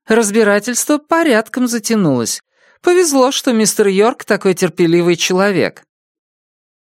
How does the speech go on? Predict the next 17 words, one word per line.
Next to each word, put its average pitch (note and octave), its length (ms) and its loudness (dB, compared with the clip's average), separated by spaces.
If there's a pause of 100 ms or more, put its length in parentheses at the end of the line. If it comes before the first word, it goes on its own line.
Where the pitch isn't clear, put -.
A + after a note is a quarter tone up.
(500)
«Это A3 680 2
мы F#3+ 300 -2
и F#3+ 40 -2
хотим D3 500 0
обсудить», — C3 720 -4 (360)
ответил G#2+ 520 -2
О'Салливан D3+ 680 0 (120)
и C#3+ 120 0
замолчал. C#3+ 840 -4 (720)
Бруно G#2+ 440 -2
заметил, B2+ 580 0
как F#2+ 180 -8
глаза G#2+ 360 0
юриста G#2+ 500 -2
недобро A#2+ 720 -2
блеснули. G#2 720 -6 (920)
«И», — G#3+ 480 2